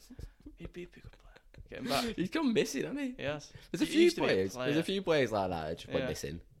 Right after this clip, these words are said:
Speaker 2: Mm.
Speaker 1: The Hulk. He went missing a bit when he went to China.
Speaker 2: Yeah, have you seen what came out about
Speaker 1: The
Speaker 2: him,
Speaker 1: Hulk.
Speaker 2: though?
Speaker 1: Why have I called him the Hulk?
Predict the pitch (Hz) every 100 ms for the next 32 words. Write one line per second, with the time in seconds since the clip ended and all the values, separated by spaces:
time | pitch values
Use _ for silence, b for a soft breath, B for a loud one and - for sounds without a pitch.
0 | - - 143 135 131 - - 107 110 -
1 | - _ - - 110 92 71 - 80 80
2 | 80 80 78 - 78 78 170 175 127 123
3 | 135 131 143 160 139 190 185 131 123 165
4 | 123 123 131 143 151 143 135 131 156 170
5 | - -